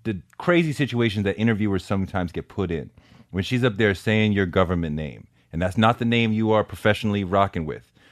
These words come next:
So she's trying to be disrespectful. And I know I would be very upset if somebody came at me with that tactic. So what are you feeling and what are you doing to not get upset and to not react? 'Cause she's trying to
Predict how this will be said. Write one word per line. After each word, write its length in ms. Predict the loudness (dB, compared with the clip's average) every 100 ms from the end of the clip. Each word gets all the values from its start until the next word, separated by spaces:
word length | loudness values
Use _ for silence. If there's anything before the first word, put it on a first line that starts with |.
| _
So 80 | -12
she's 160 | -10 -2
trying 220 | 4 6
to 40 |
be 80 | 6
disrespectful. 840 | 4 2 -2 4 2 2 -6 -16 -16 _ _ _ _ _
And 120 | -2
I 80 | 2
know 360 | 4 6 4 2
I 220 | 2 2
would 140 | 2
be 80 | -2
very 500 | 2 2 4 2 -2
upset 420 | -8 -2 2 2
if 100 | 0
somebody 320 | -2 -2 0 -4
came 260 | -2 -2
at 100 | 0
me 460 | 0 0 -2 -6 -10
with 160 | -10 -4
that 180 | -2 -2
tactic. 460 | -6 -8 -10 -20 _ _ _
So 160 | -4
what 200 | 0 2
are 40 | 2
you 160 | 0
feeling 640 | -2 0 2 4 4 2 -2
and 220 | -2 0 0
what 120 | 0
are 40 |
you 140 | 0 -2
doing 640 | 2 4 4 2 -2 -6 _ _ -6
to 100 | 0
not 380 | 2 2 0 2
get 240 | 2 2 -4
upset 460 | -6 -4 0 0 0
and 120 | -6
to 80 | -4
not 300 | 0 0 0
react? 280 | -4 -4 -4
'Cause 100 | -8
she's 160 | -8
trying 300 | -4 2 4
to 200 | 4 0